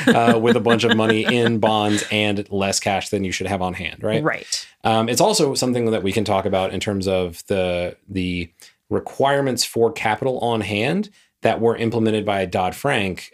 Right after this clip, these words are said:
Speaker 1: after the
Speaker 2: Mm-hmm.
Speaker 1: financial collapse of two thousand and eight.
Speaker 2: Mm-hmm.
Speaker 1: Um, we'll get there in a little bit.
Speaker 2: Okay.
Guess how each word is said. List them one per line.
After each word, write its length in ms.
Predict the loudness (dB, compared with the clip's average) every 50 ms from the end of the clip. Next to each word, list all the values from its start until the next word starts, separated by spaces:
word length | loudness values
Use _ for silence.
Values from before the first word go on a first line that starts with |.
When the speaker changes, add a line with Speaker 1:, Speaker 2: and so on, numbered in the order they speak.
| -4
Speaker 1:
after 320 | 0 2 2 2 2 -2 -2
the 80 | -2 -2
Speaker 2:
Mm-hmm. 40 | -2
Speaker 1:
financial 340 | -4 -4 -4 -4 -6 -6 -8
collapse 400 | -6 -4 -4 -4 -4 -4 -6 -6
of 120 | -6 -6 -8
two 100 | -10 -8
thousand 280 | -8 -10 -12 -10 -8
and 100 | -4 -2
eight. 280 | 0 0 0 -2 -4 _ _ _ _ -2
Speaker 2:
Mm-hmm. 440 | -2 -2 -2 -4 -6 -4 -2 0 0
Speaker 1:
Um, 400 | 2 2 2 0 -2 -4 -8 -12 _ -6
we'll 160 | -4 -4 0
get 180 | 0 -2 -2 0
there 340 | -2 0 0 0 -2 -2 -6 _ -12
in 140 | -8 -8 -6
a 60 | -6
little 140 | -6 -8 -8
bit. 160 | -12 -12 -14 _ -10 -8
Speaker 2:
Okay. 200 | -6 -4 -6 -6